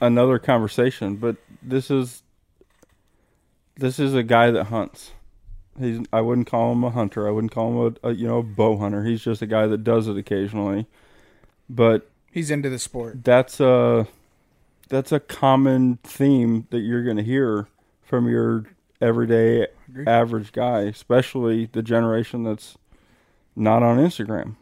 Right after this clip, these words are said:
Speaker 1: I mean,
Speaker 2: Mm-hmm.
Speaker 1: to, to be blunt about it. So, um,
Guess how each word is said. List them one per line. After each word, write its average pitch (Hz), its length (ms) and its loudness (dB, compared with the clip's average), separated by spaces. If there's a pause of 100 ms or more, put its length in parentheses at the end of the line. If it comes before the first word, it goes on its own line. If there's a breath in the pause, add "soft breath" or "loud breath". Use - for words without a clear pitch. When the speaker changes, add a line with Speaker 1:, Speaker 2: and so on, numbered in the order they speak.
(140)
Speaker 1:
I 113 80 -4
mean, 107 180 0
Speaker 2:
Mm-hmm. 120 160 -8
Speaker 1:
to, - 40 -14 (640)
to 120 60 -6
be 113 180 -2
blunt 127 320 0
about 104 300 -2
it. - 160 -10
So, 117 300 2 (720 soft breath)
um, 110 460 2